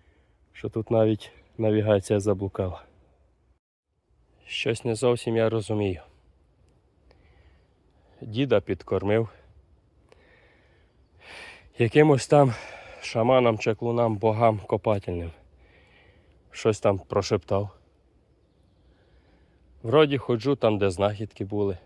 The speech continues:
повинні бути. Вроді і місця чудесні. Ну і лопата правильної форми.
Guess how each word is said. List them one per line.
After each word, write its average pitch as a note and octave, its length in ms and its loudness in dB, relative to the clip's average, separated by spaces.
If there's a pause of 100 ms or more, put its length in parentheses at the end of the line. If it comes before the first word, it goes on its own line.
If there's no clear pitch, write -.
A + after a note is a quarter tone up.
(160)
повинні G2+ 440 0
бути. G2 320 -8 (2000)
Вроді B2+ 380 2
і A2 80 2
місця A2 400 2
чудесні. G2+ 580 -2 (1700)
Ну D3 160 0
і B2+ 60 2
лопата A2+ 480 4
правильної G#2 520 0
форми. G2 380 -2